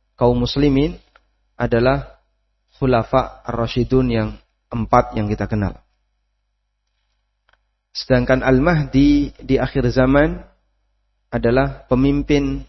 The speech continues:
seluruh kaum muslimin yang baru akan dimunculkan oleh Allah sebagai bagian dari tanda hari kiamat. Sering juga diberi julukan Al-Muntazar.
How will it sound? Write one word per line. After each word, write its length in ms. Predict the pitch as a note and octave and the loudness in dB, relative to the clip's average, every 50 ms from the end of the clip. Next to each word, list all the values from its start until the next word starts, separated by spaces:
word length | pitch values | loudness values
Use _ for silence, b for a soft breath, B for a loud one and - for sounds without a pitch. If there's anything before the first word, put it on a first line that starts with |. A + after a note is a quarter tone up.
| _ _ _ | _ _ _
seluruh 440 | - - C3+ C3+ C#3 C#3 C#3 B2+ | -10 -4 -2 0 2 2 0 0
kaum 320 | - - B2 A#2+ A#2+ A#2 A2+ | -2 -2 -2 -2 -2 -2 -4
muslimin 600 | G#2+ - B2+ A#2+ B2 B2+ C3 C#3 C#3+ D3 D3 D3 - _ _ _ _ _ _ _ _ _ _ | -4 -4 -4 -2 0 0 0 0 -2 -4 -6 -10 -14 _ _ _ _ _ _ _ _ _ _
yang 320 | - B2 B2 A#2 A#2 A2+ | -2 -2 -2 -2 -2 -2
baru 160 | A#2+ A#2+ B2 A#2 A2+ | 0 0 0 0 0
akan 180 | A2+ - B2 | -2 -4 -2
dimunculkan 640 | A#2 A#2 A2+ A2 A2 A2 C3 A#2+ A2+ - A#2 A#2 A2 | -2 -2 -2 -4 -4 -2 -2 -2 -2 -2 -2 -2 -2
oleh 80 | G#2+ G#2+ | -2 -2
Allah 480 | - A#2 B2 B2+ B2+ B2+ B2+ - - _ _ | -2 -2 0 0 0 -2 -4 -8 -18 _ _
sebagai 480 | - - - - A2+ G#2+ G2+ A#2 A#2 A2+ | -14 -14 -8 -6 -4 -4 -2 -2 -2 -2
bagian 480 | A2 G#2 - - A#2 B2 B2 A#2+ A2+ | -2 -4 -2 0 0 0 0 0 -2
dari 160 | A2 G#2 G#2+ | -2 -2 -2
tanda 560 | G2+ - A2+ A2 A2 G#2+ A2 A#2 A#2 A#2 - - _ | -2 -2 -4 -4 -2 0 0 0 0 -2 -6 -10 _
hari 200 | A#2 A2+ A2 G#2+ | -6 -4 -4 -4
kiamat. 440 | - - G#2+ G2 F#2+ F#2+ F#2 F#2 - _ _ _ _ _ _ _ _ _ _ _ _ _ _ _ _ _ _ _ _ _ _ _ _ _ _ _ _ _ _ _ _ _ _ _ _ _ b b b b b b _ _ _ _ _ | -4 -4 -4 -4 -4 -6 -10 -14 -18 _ _ _ _ _ _ _ _ _ _ _ _ _ _ _ _ _ _ _ _ _ _ _ _ _ _ _ _ _ _ _ _ _ _ _ _ _ b b b b b b _ _ _ _ _
Sering 400 | - - - C#3 C#3+ C#3+ C#3 C3 | -8 -2 2 4 4 4 4 4
juga 400 | C3+ B2 D3 D#3+ E3+ E3 - - - - - _ _ _ _ _ _ _ - | 4 4 4 4 4 2 -4 -6 -12 -18 -20 _ _ _ _ _ _ _ 2
diberi 960 | C3+ C3 C3+ C3 C3 C3 B2+ B2+ B2 - - - - - - A#2 A#2+ B2+ C3 | 4 4 6 6 4 4 2 0 -2 -4 -8 -12 -16 -14 -6 -2 0 0 2
julukan 640 | B2 B2+ A#2+ A#2 A#2 - C#3 C3+ C#3+ D3 D3 C#3+ - - - | 2 2 2 2 2 2 2 2 2 2 0 -4 -6 -4 -2
Al-Muntazar. 1300 | B2 A#2+ A#2+ A#2 A2+ A#2+ B2 C3+ C#3 C3+ C3 B2+ - - A#2+ A#2 A2 A2+ G#2+ G2+ F#2+ G#2 - - - | 0 2 2 2 2 2 2 2 2 2 2 0 0 0 0 2 2 2 2 0 0 -4 -10 -14 -18